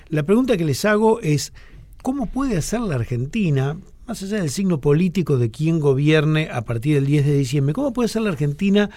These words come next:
para tener en el Ministerio de Relaciones Exteriores, para tener en el Ministerio de Economía, especialistas que puedan trabajar en la dirección de lo que vos decías,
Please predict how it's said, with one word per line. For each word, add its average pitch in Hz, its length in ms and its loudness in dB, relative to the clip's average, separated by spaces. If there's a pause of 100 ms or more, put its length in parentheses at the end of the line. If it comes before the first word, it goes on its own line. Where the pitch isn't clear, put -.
(320)
para 151 220 0
tener 185 580 0 (100)
en 202 360 2 (220)
el 120 80 -4
Ministerio 165 460 0
de 151 60 4
Relaciones 131 480 0
Exteriores, 147 760 2 (260)
para 190 240 0
tener 175 300 0
en 185 60 2
el 139 60 0
Ministerio 143 400 2
de 160 40 4
Economía, 160 480 4
especialistas 185 880 0
que 160 160 -2
puedan 208 480 4
trabajar 156 500 0
en 185 80 0
la 143 80 0
dirección 127 400 0
de 175 80 2
lo 120 120 -2
que 117 80 -4
vos 147 180 0
decías, 160 520 -2